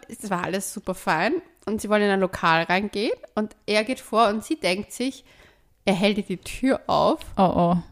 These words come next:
Speaker 1: und er bleibt stehen und sie rennt ihm fast in den Rücken rein und er sagt, „Nein, er kann da jetzt nicht reingehen.“ Und sie so,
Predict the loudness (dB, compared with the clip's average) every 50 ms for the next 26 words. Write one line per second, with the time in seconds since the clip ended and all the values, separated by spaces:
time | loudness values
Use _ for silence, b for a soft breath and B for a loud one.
0 | -4 _ 4 6 6 6 6 6 4 4 4 0 2 2 4 2 2 0 -2 -2
1 | 0 0 2 2 2 0 0 0 -2 -2 -2 -4 -2 -2 0 0 0 -2 -2 -4
2 | -4 -4 -4 -2 0 -2 -2 0 0 0 0 -2 -2 -2 0 2 2 2 0 -2
3 | -6 -6 -8 -6 -4 -2 0 0 0 0 -2 -4 -10 -6 -2 -2 0 0 0 -2
4 | -2 -2 -2 -4 -4 -4 -4 -4 -4 -4 -6